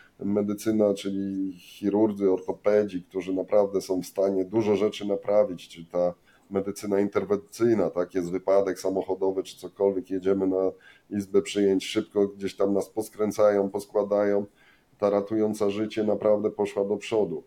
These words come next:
ale jeśli chodzi o choroby typu, e, insulinooporność, cukrzyca typu drugiego,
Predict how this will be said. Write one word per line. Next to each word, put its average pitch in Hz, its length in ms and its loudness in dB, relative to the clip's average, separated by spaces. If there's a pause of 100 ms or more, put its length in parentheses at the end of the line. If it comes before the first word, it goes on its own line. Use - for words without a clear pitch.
(120)
ale 113 360 2 (320)
jeśli 101 280 -6
chodzi 104 340 -2
o 98 80 2
choroby 101 520 0 (160)
typu, 90 380 -4 (420)
e, 104 60 2 (480)
insulinooporność, 107 1160 0
cukrzyca 101 500 -4
typu 95 320 -6
drugiego, 98 580 0